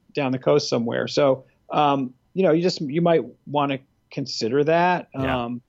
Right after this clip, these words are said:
Speaker 1: and, you know, again, it's, I, I agree with you, you know, you, you buy life insurance on the notion that you're gonna die. They, they sell it to you on the notion that you're gonna live. So, you know, <laughs> um,
Speaker 2: Yeah.
Speaker 1: right. You buy auto insurance, you know, um,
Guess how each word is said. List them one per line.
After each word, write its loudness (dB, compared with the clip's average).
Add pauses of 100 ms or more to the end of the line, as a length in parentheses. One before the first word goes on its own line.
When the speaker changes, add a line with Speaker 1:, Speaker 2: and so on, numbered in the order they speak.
(360)
Speaker 1:
and, -4
you -2
know, 4
again, 0
it's, -8
I, -2
I 0
agree 0
with 0
you, -4
you -6
know, -2 (800)
you, 2
you 0
buy 4
life 0
insurance -6
on -2
the -2
notion -2
that -2
you're -2
gonna 0
die. 2
They, -2 (100)
they -2
sell -2
it -2
to -6
you -2
on 0
the 0
notion -2
that 0
you're -2
gonna 4
live. 4 (220)
So, 2
you 2
know, 2
<laughs> -12
um, -4 (120)
Speaker 2:
Yeah. -8 (200)
Speaker 1:
right. -8
You -8
buy 0
auto -2
insurance, -8
you -10
know, -2
um, -2